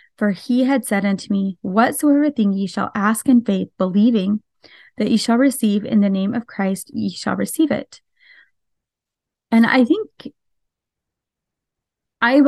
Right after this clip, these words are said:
I believe this is true. And sometimes our path is different than what we're asking for. And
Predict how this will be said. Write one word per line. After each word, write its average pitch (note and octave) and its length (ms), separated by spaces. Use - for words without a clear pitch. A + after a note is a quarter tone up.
I B3 100
believe A3 300
this A#3 220
is G#3 120
true. F#3+ 300
And G3 320
sometimes G3+ 640
our G3 140
path G3 360
is F#3+ 280
different G3 280
than F#3+ 140
what F#3+ 160
we're F#3+ 80
asking F#3 440
for. A3 340
And G3+ 500